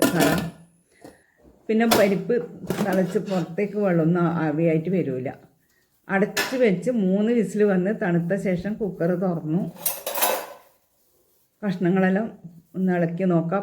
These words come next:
പാകത്തിന് വെന്ത് വന്നിട്ടുണ്ട്. കാണുമ്പം തന്നെ മനസ്സിലാവുന്നുണ്ട് കഷ്ണങ്ങളെല്ലാം വെന്തിട്ടുണ്ട്.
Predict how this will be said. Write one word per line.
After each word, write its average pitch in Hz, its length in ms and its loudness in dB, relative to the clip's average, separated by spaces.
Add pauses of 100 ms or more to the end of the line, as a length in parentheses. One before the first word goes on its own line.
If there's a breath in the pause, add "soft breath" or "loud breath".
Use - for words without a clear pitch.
പാകത്തിന് 185 540 0
വെന്ത് 180 280 2
വന്നിട്ടുണ്ട്. 170 540 0 (1800)
കാണുമ്പം 185 440 4
തന്നെ 185 200 4
മനസ്സിലാവുന്നുണ്ട് 170 600 2 (440)
കഷ്ണങ്ങളെല്ലാം 175 720 0
വെന്തിട്ടുണ്ട്. 160 560 0